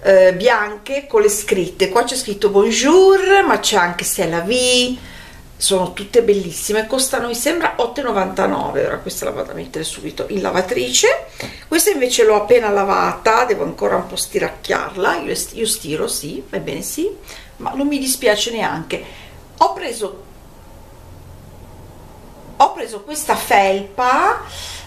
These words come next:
che io ne ho miliardi di felpe, ma sono sempre tutte una diversa dall'altra. Questa è leggermente crop, ma leggermente, non troppo,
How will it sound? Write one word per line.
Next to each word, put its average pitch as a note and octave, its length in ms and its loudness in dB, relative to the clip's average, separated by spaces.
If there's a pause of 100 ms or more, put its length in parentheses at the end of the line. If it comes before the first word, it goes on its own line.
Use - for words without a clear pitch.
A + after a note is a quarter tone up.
(180)
che - 100 -4
io G#3+ 320 2
ne A3+ 120 2
ho F#3 200 4
miliardi F3+ 680 2
di F#3 100 -14
felpe, G3 600 -2
ma A3+ 680 2
sono C#4 220 2
sempre F4 340 0
tutte B3+ 460 0
una G3+ 180 0
diversa F3+ 380 0
dall'altra. E3+ 540 -2
Questa G4 320 2
è G3 60 2
leggermente A#3+ 680 0
crop, G3 560 0
ma F#3 220 2
leggermente, F#3 1500 2
non F3 280 -4
troppo, - 680 0